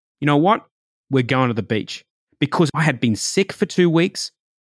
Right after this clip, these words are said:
I couldn't enjoy Christmas and I felt, you know, a little bit bad for that because, you know,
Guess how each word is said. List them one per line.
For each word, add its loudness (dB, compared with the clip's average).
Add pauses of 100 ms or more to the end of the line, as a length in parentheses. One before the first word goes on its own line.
I -2
couldn't 2
enjoy 0
Christmas -2
and 0
I 0
felt, -2
you 0
know, 2
a 0
little 2
bit -2
bad -2
for -12
that -2
because, -6
you -4
know, -4